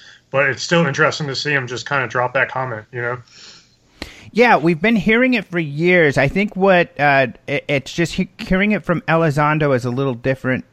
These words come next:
Speaker 2: for me at least, because he was actually in, in the Pentagon.
Speaker 1: Mm-hmm.
Speaker 2: And, um, I'm used to over the years hearing, 'cause, I mean, I, I've known, you know, since Skinwalker. Davis is a guy who had the weird experiences at Skinwalker. Um,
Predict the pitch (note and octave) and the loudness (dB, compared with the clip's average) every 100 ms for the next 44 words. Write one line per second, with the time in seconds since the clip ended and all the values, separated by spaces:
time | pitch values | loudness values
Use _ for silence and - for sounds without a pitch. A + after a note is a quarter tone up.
0 | - C#3+ C#3+ F#3 G#3 D3+ D3 C#3 - C3 | -8 -2 0 2 2 0 0 -4 -4 -2
1 | B2+ D#3+ D3+ C#3 C3 - B2+ - B2+ C#3+ | -2 0 0 0 -2 -2 -4 -2 -2 -4
2 | - D#3 E3 D#3 B2+ D3+ C#3+ B2+ A#2 G#2+ | -4 -2 0 0 -2 -2 -2 0 0 0
3 | G#2+ - - _ _ - B2+ B2+ A#2+ A#2 | -2 -8 -20 _ _ -2 2 4 2 2
4 | A#2+ A2+ A2 A#2 - _ _ C#3 E3 D#3 | 2 2 0 -4 -10 _ _ 0 0 2
5 | F3 G#3 - - F3+ D#3 C#3+ C#3 B2 A#2 | 2 0 -2 -2 2 2 2 0 -2 -2
6 | A#2+ D3+ D#3 C#3+ A#2+ - C#3 B2+ B2 A#2 | 0 2 4 4 2 -2 -2 0 0 0
7 | A2 - - D#3 D3+ D#3 C#3 C#3 D#3 C3 | -2 -4 0 2 2 0 0 -2 -2 -2
8 | C3+ C#3 C3 B2 - A#2+ A2+ A2 - - | -2 -2 -2 -2 -2 -4 -4 -8 -8 -4
9 | C#3+ B2 A2 F#2+ G#2+ A#2+ B2 A#2 A2 G#2 | -2 -2 -2 -4 -4 -4 -4 -6 -4 -2
10 | A2 A2 G#2 G2+ G2+ G#2 A2+ A2 G2+ - | 0 0 -4 -4 -4 -2 0 0 -4 -6
11 | A2 G#2+ G#2 G2+ F#2+ - - - B2 G#2+ | -6 -4 -6 -8 -10 -10 -10 -6 -4 -4
12 | F2+ - - - _ - _ _ A2+ A2 | -8 -12 -14 -16 _ -20 _ _ -4 -2
13 | G#2+ G2+ G2+ | -2 -2 -4